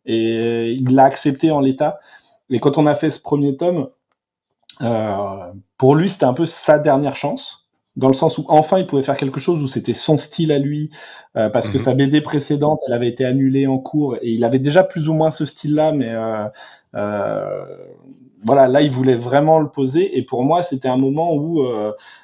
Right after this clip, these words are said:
Speaker 1: euh, il fallait absolument que je signe des projets. Parce que Edelweiss, quand il est sorti, il a été nommé à plein de prix. Donc, je suis arrivé à Angoulême en mode « Chouette, tout le monde va vouloir travailler avec moi. » Et en fait, euh, non, ça marche pas <laughs> comme ça.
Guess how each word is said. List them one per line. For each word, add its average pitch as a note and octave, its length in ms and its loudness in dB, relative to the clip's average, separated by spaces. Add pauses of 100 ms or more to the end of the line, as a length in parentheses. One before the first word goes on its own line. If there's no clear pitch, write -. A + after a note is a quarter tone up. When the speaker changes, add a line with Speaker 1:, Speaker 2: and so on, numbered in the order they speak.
(200)
Speaker 1:
euh, G2+ 760 -4
il G#2+ 80 -10
fallait C3 200 2
absolument C#3+ 400 2
que C3+ 60 -4
je C3 80 2
signe D3 280 -2
des C#3 120 0
projets. C3 340 -4 (560)
Parce A#2 200 0
que - 120 2
Edelweiss, C#3+ 680 2
quand - 240 -10
il B2+ 60 -2
est B2 60 2
sorti, D#3 540 -4
il D3 80 -2
a A#2 60 0
été G#2+ 200 -6
nommé B2 260 0
à B2 80 -6
plein A#2+ 180 -6
de A#2 60 -2
prix. F3+ 440 -8
Donc, G#2+ 200 -4
je - 60 -10
suis B2 80 0
arrivé A#2 340 0
à B2 80 -2
Angoulême A#2+ 440 -2
en A2+ 60 -2
mode « A#2 200 -4
Chouette, B3+ 340 -2
tout F3 100 0
le E3 60 0
monde F#3+ 140 2
va D3 120 0
vouloir C3 300 2
travailler C3 380 0
avec B2+ 260 -4
moi. » - 280 0
Et A2+ 80 -12
en A2+ 120 -8
fait, - 260 -4
euh, A2 640 -2 (140)
non, A#2 240 -2
ça C3+ 140 2
marche D3 200 2
pas E3+ 100 6
<laughs> - 140 -2
comme D#3 140 0
ça. - 320 -6